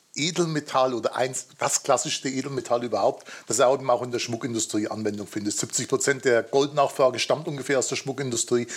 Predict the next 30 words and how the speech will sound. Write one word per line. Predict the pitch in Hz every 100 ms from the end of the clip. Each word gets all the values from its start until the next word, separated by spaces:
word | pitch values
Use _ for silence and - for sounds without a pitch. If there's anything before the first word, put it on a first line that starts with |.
| - - -
Der | 120 117
Rest | 123 - -
ist | 113 -
die | -
Investmentnachfrage | 110 135 160 - 165 127 143 139 - 135 123
und | 117
die | 107
Investmentnachfrage, | 101 117 - 110 110 104 - 113 104 107 - - - -
ähm, | 123 113 113 110 113 117 - _
hat | - -
so | -
eine | 123 110
gewisse | 113 139 -
Tradition, | - 123 117 110 - 117 143 160 151 - - -
weil | 113
Gold | 139 143 143
ebenso | 147 131 127 135 131
für | 123
viele | - 151 147
die | 147 131 - -
ultimative | 196 175 170 147 160 151 143
Währung | 151 151 151
ist, | 147 -
also | 110
die | 98 156 135
Währung, | 139 135 117
die | 143
alles | 139 165 156
überstanden | 151 139 - 143 131
hat, | 131